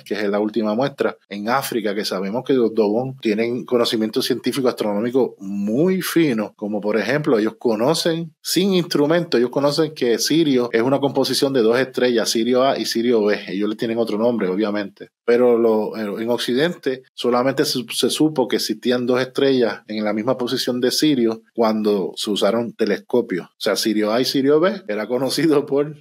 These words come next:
los aborígenes africanos de los Dogón. La que está inmediatamente a la izquierda es una de Océano Pacífico, ¿verdad? De Nueva Guinea. Y después le siguen las muestras de las Antillas Taínas, ¿verdad? Que es el nombre que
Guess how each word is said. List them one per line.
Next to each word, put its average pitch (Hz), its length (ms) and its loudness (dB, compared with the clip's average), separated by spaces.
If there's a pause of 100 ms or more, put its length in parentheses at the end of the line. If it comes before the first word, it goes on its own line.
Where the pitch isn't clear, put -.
(120)
los 110 100 0
aborígenes 110 560 0
africanos 117 800 -2
de 101 160 -4
los 95 160 -2
Dogón. 104 520 -2
La 113 200 -2
que 120 60 -2
está 135 280 0
inmediatamente 160 600 2
a - 20 4
la 156 60 2
izquierda 156 640 0
es 110 100 0
una 110 800 -2 (100)
de 107 560 2
Océano 107 440 -2
Pacífico, 107 640 0
¿verdad? 101 360 2
De 92 80 -2
Nueva 98 220 0
Guinea. 92 460 -4 (100)
Y 143 180 2
después 131 300 2
le 123 80 2
siguen 131 360 2
las 104 140 -2
muestras 110 540 -2
de 110 340 0
las 95 140 0
Antillas 107 580 0
Taínas, 123 460 0
¿verdad? 104 400 -4
Que 98 80 -8
es 92 60 -6
el 101 120 -4
nombre 104 300 -2
que 90 260 -2